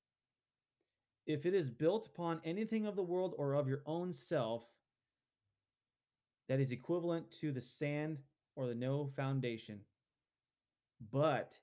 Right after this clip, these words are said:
if it is built upon Christ, the rock, it is unshakable and eternal.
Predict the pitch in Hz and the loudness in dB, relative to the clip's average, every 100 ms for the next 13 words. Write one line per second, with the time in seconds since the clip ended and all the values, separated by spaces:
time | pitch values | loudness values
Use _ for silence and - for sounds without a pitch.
0 | _ _ _ _ _ 139 131 131 107 107 | _ _ _ _ _ -4 0 -2 -2 0
1 | 139 180 147 147 156 156 139 143 110 104 | 2 2 -4 -4 -4 -4 -8 -6 -4 -6
2 | - - _ _ 131 120 127 123 104 - | -10 -20 _ _ -6 -2 0 0 -4 -10
3 | - _ _ _ _ _ _ _ _ _ | -20 _ _ _ _ _ _ _ _ _
4 | _ _ _ _ _ _ _ _ - 139 | _ _ _ _ _ _ _ _ -2 2
5 | 123 113 104 - - 175 214 - 156 139 | 2 2 -2 -8 -4 0 0 2 2 2
6 | 139 131 120 113 - _ _ _ _ _ | -2 -2 -2 -4 -10 _ _ _ _ _
7 | _ _ _ _ - 131 127 127 131 113 | _ _ _ _ -6 -2 -2 -2 -2 -2
8 | 104 | -4